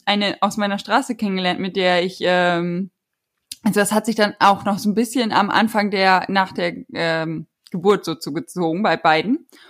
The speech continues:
Und ich weiß noch, dass sie dann mich mit einem Kinderwagen gesehen hat und sie hat gefragt, "Na, gehst du wieder Möhren kaufen?" <laughs> Weil ich wirklich gefühlt jeden Tag losgegangen bin, weil ich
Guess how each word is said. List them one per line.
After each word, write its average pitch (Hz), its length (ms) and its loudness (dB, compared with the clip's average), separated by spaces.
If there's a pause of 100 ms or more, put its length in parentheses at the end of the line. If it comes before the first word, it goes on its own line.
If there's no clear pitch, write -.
(140)
Und 170 80 -6
ich 180 100 -10
weiß 240 200 4
noch, 247 80 4
dass 202 140 -6
sie 208 100 -8
dann 196 160 -2
mich 202 180 -4
mit 214 120 0
einem 190 120 -2
Kinderwagen 240 480 2
gesehen 214 280 -4
hat 196 100 -4
und 196 100 -4
sie 202 120 -4
hat 185 80 -6
gefragt, 190 260 -6
"Na, 226 200 2 (360)
gehst 202 220 -6
du 196 40 -6
wieder 185 220 0
Möhren 247 420 4
kaufen?" - 380 -4
<laughs> - 880 -2
Weil 233 100 4
ich 226 80 -2
wirklich 269 240 -2
gefühlt 254 300 -2
jeden 269 360 0
Tag 262 240 0
losgegangen 226 640 2
bin, 208 140 0
weil 214 120 4
ich - 240 -10